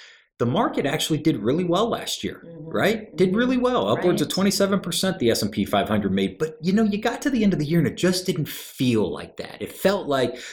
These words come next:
Speaker 1: up a, up a percent a day, down two percent, up three, down four. And it just felt kinda like this, you know, roller coaster that you got to the end and you weren't sure if you really liked it or not, but then you saw the final number and it was like, "Oh, that was really great."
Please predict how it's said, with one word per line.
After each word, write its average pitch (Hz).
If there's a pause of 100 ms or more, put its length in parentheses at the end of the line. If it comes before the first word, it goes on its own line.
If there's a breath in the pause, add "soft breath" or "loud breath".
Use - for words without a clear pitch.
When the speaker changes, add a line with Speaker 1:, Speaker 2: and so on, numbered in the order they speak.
(120 loud breath)
Speaker 1:
up 143
a, 131
up 156
a 175
percent 160
a 147
day, 143
down 117
two 135
percent, 123
up 131
three, 143
down 113
four. - (260 loud breath)
And 180
it 170
just 285
felt 147
kinda 135
like 107
this, 92 (340 loud breath)
you 120
know, 107
roller 147
coaster 101
that 104
you 117
got 160
to 175
the 139
end 151
and 127
you 113
weren't 170
sure 165
if -
you 123
really 135
liked 110
it 170
or 165
not, 175
but -
then 139
you 139
saw 147
the 131
final 139
number 135
and 160
it -
was 165
like, 202
"Oh, 277
that 180
was 208
really 135
great." 233